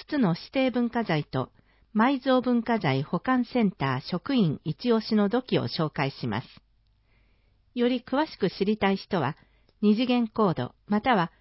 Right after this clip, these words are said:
埋蔵文化財保管センター職員にお尋ねください。西原大塚遺跡出土の動物型土製品。この土製品は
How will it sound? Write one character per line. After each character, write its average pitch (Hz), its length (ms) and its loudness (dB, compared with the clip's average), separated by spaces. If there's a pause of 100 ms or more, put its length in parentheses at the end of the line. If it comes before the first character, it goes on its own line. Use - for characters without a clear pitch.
(260)
埋 262 240 2
蔵 269 200 0
文 262 180 0
化 254 140 0
財 156 220 0
保 175 140 -4
管 247 240 0
セ 262 160 -4
ン 220 80 0
タ 147 180 -2
ー 143 40 -4
職 190 300 -4
員 170 200 0
に 123 140 -2
お 139 80 -2
尋 175 280 -2
ね 156 120 0
く 156 120 -10
だ 147 140 -2
さ 139 180 -4
い。 127 100 -8 (2500)
西 208 260 0
原 165 380 0
大 240 180 2
塚 - 320 -4
遺 240 60 0
跡 160 360 -4 (220)
出 185 80 -2
土 160 140 2
の 156 240 0 (360)
動 240 220 6
物 226 320 0
型 180 400 2
土 160 180 0
製 175 280 0
品。 90 340 -10 (1500)
こ 220 140 2
の 247 200 4
土 196 180 2
製 226 200 4
品 147 260 -2
は 139 160 -4